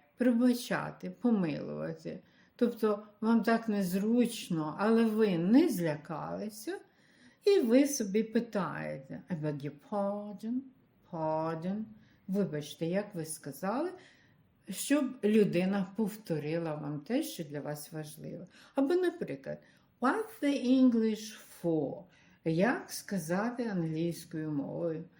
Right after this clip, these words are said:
«What's the meaning of?» Яке значення, наприклад, якогось слова. І підставляєте слово або вираз, які вас цікавлять.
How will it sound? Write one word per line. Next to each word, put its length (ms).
«What's 420
the 260
meaning 560
of?» 320
Яке 440
значення, 1300
наприклад, 680
якогось 760
слова. 580
І 500
підставляєте 1200
слово 380
або 300
вираз, 460
які 360
вас 500
цікавлять. 720